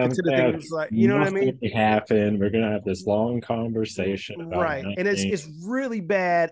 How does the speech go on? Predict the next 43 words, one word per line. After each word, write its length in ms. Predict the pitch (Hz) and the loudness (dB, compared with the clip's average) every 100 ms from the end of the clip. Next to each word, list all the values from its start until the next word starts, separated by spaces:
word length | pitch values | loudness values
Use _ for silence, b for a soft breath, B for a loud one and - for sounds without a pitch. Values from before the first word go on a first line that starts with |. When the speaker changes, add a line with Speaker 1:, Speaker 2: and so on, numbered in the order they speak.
| - | -4
Speaker 2:
when 160 | 156 | -10
it 80 | 160 | -8
comes 240 | 180 170 147 | -6 -8 -6
to, 100 | 156 | -6
like, 200 | 151 139 | -8 -8
horror 520 | 160 160 160 160 156 | -4 0 0 -2 -4
genre 480 | 139 151 160 160 156 | -4 -2 -2 -4 -8
shit 420 | - 170 160 - | -10 -10 -10 -10
lately. 440 | 156 160 185 160 - | -10 -10 -10 -10 -4
Speaker 1:
Yeah. 360 | 101 95 92 | -2 0 0
Speaker 2:
Like, 320 | 165 156 160 - | 0 -2 -4 -6
like, 340 | 160 151 156 _ | -4 -4 -6 _
um, 240 | 160 147 147 | -6 -6 -4
I 100 | 175 | -2
don't 200 | 202 196 | 0 2
know 120 | 196 | 2
the 100 | 175 | 2
runtime 840 | 156 170 180 185 185 185 190 185 | 0 0 -2 -6 -8 -6 -4 -6
for, 460 | - 170 165 156 151 - | -8 -8 -4 -4 -4 -6
uh, 200 | 151 147 | -4 -4
that 200 | 147 151 | -2 -4
movie, 400 | 156 160 147 147 | -4 -4 -2 -4
uh, 480 | 147 143 135 135 127 - _ _ | -4 -4 -4 -6 -8 -12 _ _
Megan 720 | 139 143 143 170 165 170 180 - | -12 -6 -4 -2 -4 -6 -8 -8
or 100 | 139 | -8
Megan, 560 | 143 170 165 170 151 | -6 -4 -4 -2 -4
Me-, 300 | 160 165 151 | -6 -8 -10
Me-, 240 | 151 156 - _ | -10 -10 -12 _
Me-, 280 | 135 156 - - | -10 -10 -12 -10
Mithrigan. 680 | 147 151 165 185 180 185 - - - | -10 -8 -6 -2 0 -2 -4 -10 -4
<laughs> 640 | 226 - 220 180 - 151 | -2 -2 -2 -4 -4 0
Speaker 1:
Know 100 | 151 | 2
about 320 | 143 123 113 104 | 2 2 2 0
it. 160 | 101 | 0
I 20 | 98 | -2
haven't 240 | 110 107 | -2 -2
watched 460 | 95 92 90 - - | -2 -4 -6 -10 -12
it. 180 | 92 156 | -8 -4
Speaker 2:
I, 120 | 180 | -2
I'm 120 | 170 | -2
Speaker 1:
So 40 | 175 | -2
Speaker 2:
not 160 | 131 | -4
gonna, 180 | 127 131 | -6 -12